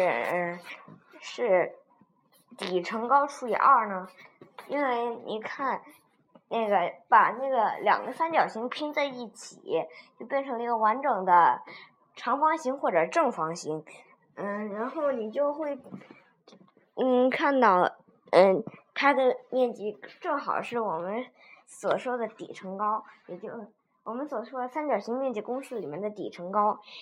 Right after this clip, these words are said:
也就是矩形公式里面的长乘宽。然后由于是两个三角形拼的，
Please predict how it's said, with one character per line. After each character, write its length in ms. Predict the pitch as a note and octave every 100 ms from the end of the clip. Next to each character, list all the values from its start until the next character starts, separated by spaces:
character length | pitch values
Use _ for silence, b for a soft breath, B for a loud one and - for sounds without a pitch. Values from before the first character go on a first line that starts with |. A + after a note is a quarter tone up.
| B _
也 180 | F#3 F#3
就 160 | A3
是 540 | A#3+ G#3+ F#3 D3 C#3+ G3+
矩 160 | - A2+
形 240 | - G#3+
公 240 | B3 B3+ B3+
式 180 | B3 G#3+
里 100 | F#3+
面 280 | F3+ F3
的 160 | F#3 F3 B B -
长 320 | - G#3+ B3+
乘 280 | B3+ A#3 B3
宽。 340 | - B3 A#3 - b b b -
然 160 | B3
后 220 | C4 A#3 G3+
由 200 | A#3 C#4+
于 120 | E4
是 140 | E4
两 240 | B3 D#3 C#3+
个 100 | C#4
三 180 | D4+
角 140 | A#3+ F#3
形 240 | F#3 F#3
拼 300 | F#3+ G3+ G3
的， 160 | D#3+